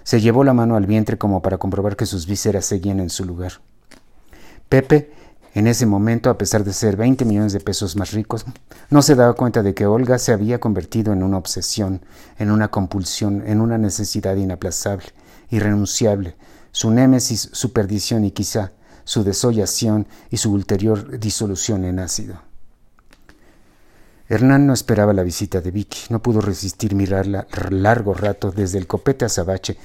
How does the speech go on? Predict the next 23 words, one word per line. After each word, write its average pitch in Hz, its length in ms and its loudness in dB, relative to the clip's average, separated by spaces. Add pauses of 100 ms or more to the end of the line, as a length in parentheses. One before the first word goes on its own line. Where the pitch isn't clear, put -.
(260)
hasta 110 180 2
los 98 140 2
zapatos 98 420 -2
de 87 80 -6
charol. 87 340 -6 (840)
Además, 117 640 2 (920)
notó 107 240 2
un 113 160 4
brillo 107 240 2
especial 104 380 0
en 98 80 0
sus - 260 -4
ojos 98 360 -6
y 120 120 -4
que 113 100 0
se 117 80 0
había 113 160 2
arreglado 104 420 0
más 104 380 -4
y 101 60 -4
mejor 92 340 -6
que - 80 -8
usualmente. 87 800 -8